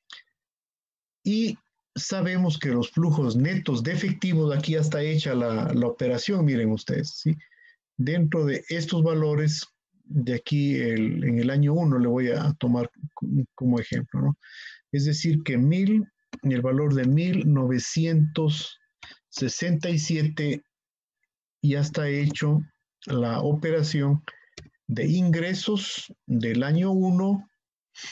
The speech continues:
menos los gastos del año uno. ¿Cuánto nos da esa, eso? Mil novecientos sesenta y siete.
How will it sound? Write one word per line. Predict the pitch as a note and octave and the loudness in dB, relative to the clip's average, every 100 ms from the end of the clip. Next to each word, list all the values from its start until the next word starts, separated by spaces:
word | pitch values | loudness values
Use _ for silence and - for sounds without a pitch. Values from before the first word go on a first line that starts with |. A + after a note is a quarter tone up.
| - _ _ _ _ | -20 _ _ _ _
menos | B2+ B2 D#3+ A#3 B3+ B3 A3+ - - _ _ _ _ _ _ _ _ - | -2 0 0 2 4 2 0 -8 -14 _ _ _ _ _ _ _ _ -4
los | C3 A#2+ A#2+ | 0 0 0
gastos | B2+ F3+ F#3+ - F#3 D3+ - - _ _ - - _ - | 0 -2 -4 -4 -2 -2 -8 -14 _ _ -18 -18 _ -10
del | C3 B2+ | -4 -2
año | C#3+ D3 C#3+ | 2 4 4
uno. | B2+ G#2 - _ _ _ _ _ _ _ | 2 0 -6 _ _ _ _ _ _ _
¿Cuánto | D#3+ F#3+ G3 | -2 0 0
nos | F3+ E3+ | 0 0
da | E3+ F3+ | 0 0
esa, | D#3+ D3+ D#3 D3 C3+ C3+ C3 C#3 - | -2 -2 -2 -2 -2 -2 -2 -2 -4
eso? | - F#3+ F#3+ G3 F3+ | -4 -4 -2 -2 0
Mil | D3 C#3 E3+ D#3+ | 2 4 4 2
novecientos | D3 C3 - D#3 D3+ C3 | 2 0 0 2 4 2
sesenta | C#3 B2+ | 0 -2
y | - | -2
siete. | - G#2 - | -4 -4 -6